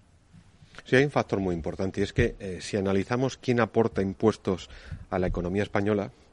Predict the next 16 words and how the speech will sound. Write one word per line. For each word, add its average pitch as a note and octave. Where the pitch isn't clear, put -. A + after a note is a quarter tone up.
no G2
olvidemos G#2+
que -
el -
sector E2+
financiero, A2
el -
sector -
energético, G2+
yo G#2
conozco A#2
el A2
sector G#2
financi-, G2+
el F#2+
sector, G2+